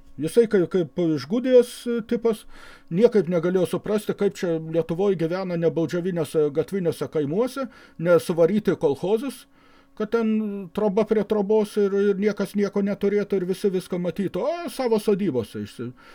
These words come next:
išsidriekia lietuviai tarp miškų ir, ir laukų, sunaikint reikia. Į-,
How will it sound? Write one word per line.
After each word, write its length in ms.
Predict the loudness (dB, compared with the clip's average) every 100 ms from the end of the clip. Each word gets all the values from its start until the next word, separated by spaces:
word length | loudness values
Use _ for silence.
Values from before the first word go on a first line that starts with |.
| -14
išsidriekia 640 | -10 -6 -4 -4 -4 -2 0
lietuviai 480 | 2 2 0 2 0
tarp 240 | -2 -2
miškų 380 | -4 -4 -2 0 2
ir, 100 | 0
ir 220 | -2 -2
laukų, 300 | -4 -4 -6 -6 -14
sunaikint 720 | -4 2 4 4 2 0 -4 -8
reikia. 240 | -10 -12 -20 -20 -20 -14
Į-, 160 | -10